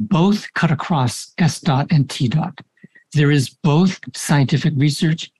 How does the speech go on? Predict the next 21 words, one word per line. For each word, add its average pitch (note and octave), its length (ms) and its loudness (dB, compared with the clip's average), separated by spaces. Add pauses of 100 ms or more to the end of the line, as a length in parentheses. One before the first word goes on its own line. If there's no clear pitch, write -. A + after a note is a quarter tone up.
(160)
and E3+ 440 4
scientific C3+ 600 0
development, A#2+ 640 -2 (460)
just - 360 0
there D#3+ 160 4
is A#2+ 140 4
bo-, D3 320 0 (100)
just F#3 380 0
as D#3 200 4
there C3+ 180 2
is C3 180 2
both C#3 320 0
engineering D3 560 4
research B2 480 -2 (280)
and D3+ 180 2
engineering B2+ 520 4
development. A#2 600 0 (1160)
But G#3 260 2
as D#3+ 180 4
we D3 120 6
know, E3+ 360 4